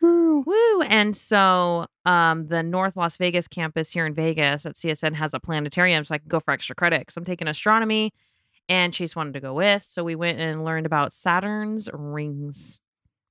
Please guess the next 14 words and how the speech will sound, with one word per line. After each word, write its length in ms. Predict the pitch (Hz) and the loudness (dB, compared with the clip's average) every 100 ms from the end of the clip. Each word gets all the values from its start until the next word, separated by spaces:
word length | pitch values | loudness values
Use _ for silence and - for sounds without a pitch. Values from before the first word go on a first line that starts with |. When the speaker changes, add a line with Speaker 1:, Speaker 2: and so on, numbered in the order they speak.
| _ | _
Speaker 1:
Fucking 580 | 151 143 160 160 165 156 | 0 2 2 2 0 0
rings. 600 | 120 104 98 98 - - _ _ - | 0 0 -2 -6 -10 -14 _ _ -4
Speaker 2:
Fucking 580 | 381 370 403 392 392 359 _ _ _ _ _ _ - | -2 -2 -2 -2 -4 -8 _ _ _ _ _ _ -2
planets. 800 | 208 180 160 151 - - - - - | 2 2 2 -4 -8 -8 -8 -10 -10
So 560 | - 226 202 185 175 - | 2 6 6 4 2 -4
Speaker 1:
How 180 | - 170 | 0 2
can 160 | 240 208 | 4 4
the 120 | 147 | 4
Earth 160 | 131 - | 2 2
be 100 | 104 | 2
round? 420 | 104 101 107 113 | 2 2 0 -4
How 160 | - 185 | -2 0
can 280 | 220 202 - - | 2 0 -2 -4
anyone, 680 | 127 135 131 120 120 117 | -2 0 0 2 0 -2